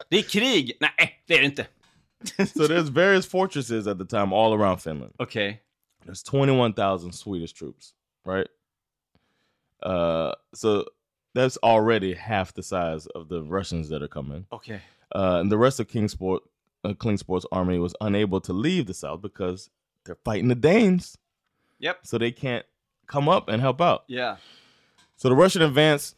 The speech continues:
Speaker 2: swift. First day of the war, they captured Lovisa, uh, and, and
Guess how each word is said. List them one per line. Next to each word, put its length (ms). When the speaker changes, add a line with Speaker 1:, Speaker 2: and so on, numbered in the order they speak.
Speaker 2:
swift. 680
First 260
day 80
of 80
the 40
war, 260
they 100
captured 380
Lovisa, 720
uh, 540
and, 300
and 340